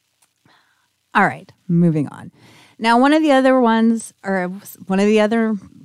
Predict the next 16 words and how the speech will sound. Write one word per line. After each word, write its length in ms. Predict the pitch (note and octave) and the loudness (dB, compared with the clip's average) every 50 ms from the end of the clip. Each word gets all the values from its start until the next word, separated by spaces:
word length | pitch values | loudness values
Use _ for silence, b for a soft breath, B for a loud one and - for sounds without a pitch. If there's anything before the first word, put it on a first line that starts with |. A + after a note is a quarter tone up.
| - | -12
you 120 | F3 F3+ F3+ | -6 -4 -2
know, 100 | E3+ E3+ | 0 2
movie 380 | F3 F#3 F#3+ G3+ G#3 A3 A#3 | 4 6 6 6 6 4 2
collections 760 | A3 - - G#3+ F#3 F3+ E3+ - - F#3+ F#3 F3+ F#3 F#3+ - - | 0 -4 -4 -4 -4 -2 -4 -4 -4 0 2 2 2 2 2 0
that 420 | F3+ F3 E3+ E3 - - - - - - | 0 0 0 0 -4 -6 -14 -20 -18 -8
you 220 | - F3 F3+ F#3 F#3+ | -4 0 2 4 4
hear 260 | F#3+ F#3 G3 F#3+ F3+ | 4 4 4 4 4
us 160 | F3 E3+ - | 4 2 0
talking 420 | - - - F3+ F3 - - F3+ | -4 -4 -2 -2 2 4 4 4
about 300 | E3+ D#3 C#3+ C#3 C#3+ D3 | 4 4 2 0 -2 -4
forever. 720 | - - - F3 E3 D3+ C#3+ C#3 C#3 C#3 C#3+ D3+ F#3+ D#4 B B B B B B B B _ | -4 -4 0 0 2 2 2 0 -4 -4 -4 -4 -4 -6 B B B B B B B B _
Hi, 140 | - D#4 D#4+ | -2 -2 0
Christopher 640 | - - D4 C#4+ - - D4 C#4 - C#4+ C#4+ C#4 C#4 | 0 0 -2 -2 -2 -4 -6 -4 -2 0 2 2 2
in 160 | C#4 C4+ C4+ | 2 2 0
the 140 | C4+ B3+ A#3+ | 0 -2 -4
chat. 840 | - - B3+ B3 A#3 B3 C#4 G4+ C5+ - - - - - - - | -6 -4 -2 -2 0 0 -2 -4 -6 -10 -14 -18 -18 -18 -18 -20